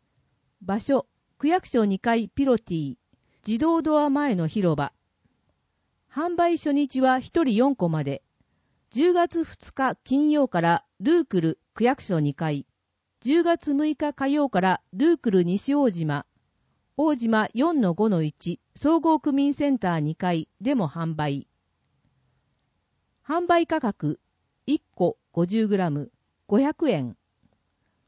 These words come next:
販売予定数、約四千個。問い合わせ先、江東区ハニービープロジェクト事務局。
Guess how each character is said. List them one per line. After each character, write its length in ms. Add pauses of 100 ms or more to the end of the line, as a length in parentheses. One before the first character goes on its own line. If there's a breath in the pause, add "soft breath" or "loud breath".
(180)
販 220
売 220
予 120
定 240
数、 460 (300)
約 280
四 240
千 280
個。 260 (1120)
問 180
い 80
合 60
わ 120
せ 140
先、 460 (580)
江 260
東 220
区 300
ハ 200
ニ 240
ー 40
ビ 260
ー 20
プ 120
ロ 100
ジ 140
ェ 20
ク 80
ト 160
事 140
務 120
局。 400